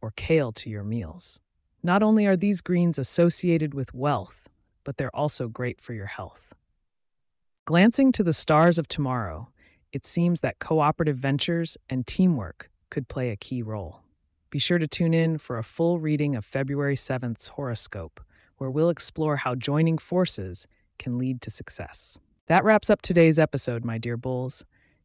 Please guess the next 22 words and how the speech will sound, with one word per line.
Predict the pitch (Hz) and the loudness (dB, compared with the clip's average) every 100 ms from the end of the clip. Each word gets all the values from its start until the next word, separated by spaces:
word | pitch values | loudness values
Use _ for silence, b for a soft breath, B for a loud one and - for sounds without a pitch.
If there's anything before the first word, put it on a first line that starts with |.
| _ | _
If | - - | -12 -4
you | 139 | -2
have | 127 | -4
questions | - 190 190 - 196 190 - | 0 2 2 2 2 2 0
or | 120 | -6
themes | 113 - 170 175 175 | -6 0 2 2 0
we | - | -2
would | 123 123 | -6 0
like | 143 165 | 2 0
for | - 156 | 0 -2
us | 139 | -2
to | - | -2
address | 147 127 147 147 | -4 0 0 0
in | 139 | -2
the | 120 | -4
horoscope, | - 143 131 - 107 104 - b b b | -4 -4 -4 -4 -8 -8 -12 b b b
please | - 196 202 | -2 0 2
get | 202 180 | 4 2
in | 160 | 2
touch | - 185 - | 0 0 0
at | 107 - | -8 -10
taurus | - 160 170 180 - - | -6 0 2 0 -4 -14